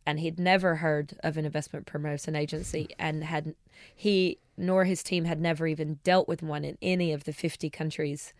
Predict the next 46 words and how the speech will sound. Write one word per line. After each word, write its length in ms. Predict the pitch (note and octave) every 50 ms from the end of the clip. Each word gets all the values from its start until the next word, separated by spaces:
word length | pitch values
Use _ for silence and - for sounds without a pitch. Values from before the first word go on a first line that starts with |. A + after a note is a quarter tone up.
| - - - - - -
in 80 | F3
which 180 | E3+ C#3 - -
they 140 | - D#3+ D#3
had 120 | E3 D3
expanded. 640 | D3+ D3 - - - G#3 G#3 G#3+ G#3+ F3+ D#3 D3+ D#3+ - - - - - - - - - -
A 80 | F3+
lot 280 | F3 F3+ F#3+ G3+ G#3+ G#3+
of 80 | F#3+
those 160 | F3+ F3+ E3 -
countries 420 | - F#3 F3 - F#3 E3+ D#3+ D3+
they 140 | - D#3+ D#3
expanded 480 | D3+ - - - F#3 G3 G3 F#3 F3
in 220 | D#3+ D3+ D3 D3+ D3+
were 320 | D3+ D#3 D3+ D3+ D3+ D3+
in 180 | - - D#3+ D#3+
the 80 | D#3
developing 560 | D3+ E3 D#3 E3+ F3 F#3 F3+ E3 - D#3+ D#3+ D#3
world. 340 | D3+ D3+ D3 D3 D3 D3+ - _ _ _
And 160 | - G#3 F#3+ G3
it 100 | G3+ -
was 140 | G3+ F#3
a 60 | G3+ G3
real 180 | G3+ G3+ G3
shame, 400 | F#3+ - - G#3+ A3+ A#3 G#3 F#3 E3+
I 80 | D#3+
thought, 280 | D#3 - E3 D#3 - E3
because 340 | E3 D#3 - E3+ D#3+ - -
once 180 | F#3 G3+ -
I 80 | G#3 F3+
told 340 | E3 - - F#3 A3 G#3+ -
him 100 | F3 E3
about 260 | D3+ - D#3+ D#3 -
some 200 | - - E3+ E3
of 60 | D#3+
the 100 | E3 D#3+
things 340 | - D#3+ D#3 D#3 D#3 D#3 - -
that 180 | D3 D3 - -
I 140 | - E3
P 260 | E3 - - D#3+ D3+ D#3+
As 140 | E3 -
do, 280 | - F#3+ A3+ E4 D4+ A3
he 140 | F3 F#3+ E3+
was 200 | D#3+ E3+ D#3+ -
quite 200 | - F#3+ E3+ D#3+
intrigued. 460 | D3+ D3+ - - B3 C4 G3+ D#3+ -
So 200 | - D#3+ D#3 D#3